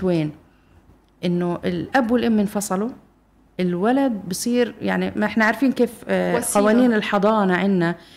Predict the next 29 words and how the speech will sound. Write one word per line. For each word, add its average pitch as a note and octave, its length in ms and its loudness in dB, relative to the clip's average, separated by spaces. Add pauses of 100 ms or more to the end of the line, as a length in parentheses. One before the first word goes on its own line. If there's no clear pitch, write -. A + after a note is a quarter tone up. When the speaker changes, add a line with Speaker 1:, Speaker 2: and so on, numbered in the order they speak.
Speaker 2:
مم. G3 180 -14
Speaker 1:
إنه G#3 120 4
بكون A3 260 2
مثلا A3+ 260 0
عند G3+ 220 2
الأم G#3 220 0
لفترة G3+ 340 -2
معينة، G3 380 0
وبعد F#3 220 -2
هيك G3 140 -6
بروح F#3 200 0
عند F3+ 160 0
الأب. D#3+ 260 -2 (420)
في - 60 -8
الفترة D#4+ 300 0
اللي C#4 120 4
بكون C4+ 280 2
عند B3+ 180 4
الأم B3 340 0
بتم C4+ 280 2
حشو C4 420 -2
الولد G#3+ 400 2
هذا G#3+ 320 2
Speaker 2:
على G#3 160 0
الأب. G#3+ 120 -2
Speaker 1:
بأشياء A3 420 0
سلبية G3+ 440 0
عن F#3 140 0
الأب، F3+ 300 -2